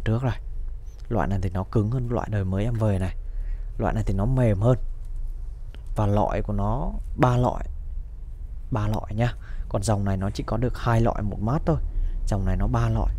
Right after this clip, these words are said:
nó lớn hơn. Nó mềm hơn, nó đẹp hơn. Vỏ tép lòng chống cháy nha. Đó. Và một, à, cặp A V như thế này, hoàn thiện nha.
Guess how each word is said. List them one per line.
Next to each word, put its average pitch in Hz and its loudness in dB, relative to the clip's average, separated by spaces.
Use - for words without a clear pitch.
nó 113 2
lớn 143 4
hơn. 160 6
Nó 143 2
mềm 117 6
hơn, 127 8
nó 120 0
đẹp 151 4
hơn. 127 6
Vỏ 113 2
tép 147 4
lòng 107 2
chống 104 0
cháy 101 2
nha. 127 4
Đó. 92 0
Và 113 6
một, 110 4
à, 101 6
cặp 110 6
A 127 6
V 147 8
như 135 6
thế 139 8
này, 131 6
hoàn 113 6
thiện 113 4
nha. 123 8